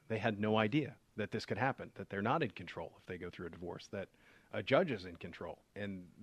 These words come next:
that they just get to sit by and see how it all plays out to a large degree. So divorce can have a huge impact on the long-term,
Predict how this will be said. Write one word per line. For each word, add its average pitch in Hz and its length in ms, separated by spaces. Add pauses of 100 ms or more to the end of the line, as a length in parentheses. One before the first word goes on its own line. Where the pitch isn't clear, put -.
(220)
that 107 220
they 110 100
just 104 200
get 113 140
to 107 80
sit 101 220
by 98 220
and 92 120
see 104 200
how 90 200
it 92 60
all 90 140
plays 90 400
out 135 260 (120)
to 95 120
a - 20
large 87 300
degree. 85 320 (480)
So 123 120
divorce 127 300
can 170 100
have 135 100
a 123 40
huge 127 300
impact 113 440
on 101 60
the 98 60
long-term, 95 680